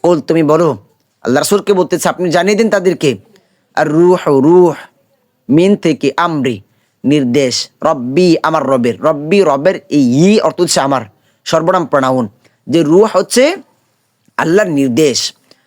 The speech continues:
ওয়ামা উতিতুম, এবং তোমাদেরকে দেওয়া হয়নি। ওয়া অর্থ হচ্ছে এবং, মা নাবাচক,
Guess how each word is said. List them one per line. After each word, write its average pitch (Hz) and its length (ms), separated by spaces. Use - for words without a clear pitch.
ওয়ামা 233 480
উতিতুম, 180 960
এবং 254 400
তোমাদেরকে 185 520
দেওয়া 160 280
হয়নি। 135 400
ওয়া 156 120
অর্থ 165 160
হচ্ছে 196 220
এবং, 156 260
মা 160 180
নাবাচক, 160 440